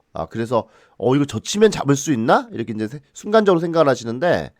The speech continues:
이게 막상 빠지면 이 네 점이 지금 바로 단수에 걸릴 수 있잖아요. 이걸 뭐 선수 잡으려면 여기 끊을 수가 있는데 끊어놓는 순간에 이제 백이 살아버리는 그런 형태가 되겠습니다.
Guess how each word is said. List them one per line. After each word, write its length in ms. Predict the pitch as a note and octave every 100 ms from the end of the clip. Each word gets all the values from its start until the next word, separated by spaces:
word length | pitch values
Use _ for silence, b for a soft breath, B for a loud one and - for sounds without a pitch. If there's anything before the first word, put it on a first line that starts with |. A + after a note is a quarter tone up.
| _ _ _ _
이게 240 | - D3+ A3
막상 340 | C3 - G3
빠지면 880 | A3+ A#3+ B3 A#3+ D3 A#2 C#3+ F2 C#2+ _ _ _
이 220 | - F3 C#3+
네 200 | C3+ E3+
점이 320 | B3 B3+ A#3+
지금 380 | G3 G3 F3 - _ _ _ _ _
바로 180 | - F3
단수에 440 | - D3+ E3 A#3
걸릴 220 | F#3+ D3+
수 100 | A#2 G2
있잖아요. 560 | - E2 G#2+ G#2+ D#2+ F#2 _
이걸 220 | - C3 D3
뭐 100 | C3
선수 280 | A3+ A#3
잡으려면 420 | A3+ G#3 G3 E3 D#3+
여기 200 | A#2 B2+
끊을 220 | G#3 G#3+
수가 220 | G3+ E3+
있는데 440 | B2 G#2 A#2 D3 F2+ _ _ _
끊어놓는 600 | A#3+ B3+ C4 F#3 F3+ G3+
순간에 460 | G3 A#3 A#3 A#3+ A3+
이제 220 | D#3 C#3
백이 220 | A2+ G#2+
살아버리는 640 | A#2 E3 D#3 A#2 F#2+ B2+ G3+ _ _
그런 220 | _ A#2 A2+
형태가 260 | G#2 G2+
되겠습니다. 540 | E2 D#2 - C#2+ C2